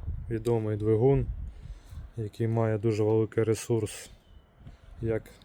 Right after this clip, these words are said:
для мене, мабуть, один із кращих двигунів для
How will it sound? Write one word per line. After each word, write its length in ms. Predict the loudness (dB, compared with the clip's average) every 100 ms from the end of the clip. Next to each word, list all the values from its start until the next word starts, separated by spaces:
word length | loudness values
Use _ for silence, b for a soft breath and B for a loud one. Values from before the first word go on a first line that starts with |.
| -4
для 180 | 2 4
мене, 380 | 4 4 2 -2 -4
мабуть, 500 | -4 2 2 2 -6 -14 -16 -16 -16 -4
один 380 | -2 4 4 6
із 340 | 4 0 -8 -2
кращих 480 | 6 6 6 2 -2
двигунів 540 | 2 2 2 2 2
для 280 | 2 0 -2